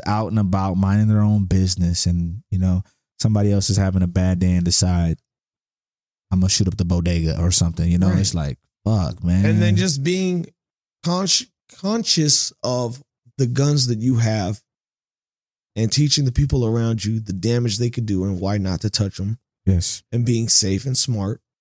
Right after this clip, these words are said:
Speaker 2: with firearms.
Speaker 1: Definitely.
Speaker 2: Once we complete those three things,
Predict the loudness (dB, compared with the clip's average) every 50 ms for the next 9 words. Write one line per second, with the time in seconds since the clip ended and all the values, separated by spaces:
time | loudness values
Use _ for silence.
0 | _ -8 -8 -6 -4 -2 -2 -2 -2 -2 -4 -6 -8 -12 -14 _ _ _ _ _
1 | _ -6 -2 0 2 2 2 0 0 -2 -2 -4 -6 -8 _ _ _ _ _ _
2 | _ _ _ _ _ _ _ _ _ _ _ _ _ -12 -6 -2 0 2 2 2
3 | 2 2 2 0 0 0 0 0 2 2 0 0 0 0 -2 0 0 0 0 0
4 | 0 0 0 0 0 0 0 2 2 2 2 2 0 -2 -4 -10 -16